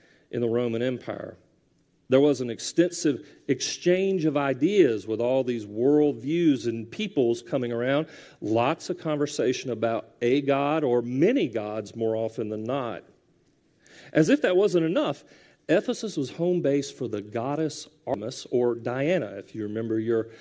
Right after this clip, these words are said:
your Greek history a little bit. And I'll make a side note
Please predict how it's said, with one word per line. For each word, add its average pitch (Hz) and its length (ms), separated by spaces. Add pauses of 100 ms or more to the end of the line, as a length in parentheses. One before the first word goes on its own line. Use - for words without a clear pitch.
(220)
your 120 140
Greek 123 420
history 127 560
a 101 60
little 104 240
bit. 113 260 (880)
And 123 120
I'll 135 100
make 170 220
a 139 40
side 196 380
note 127 320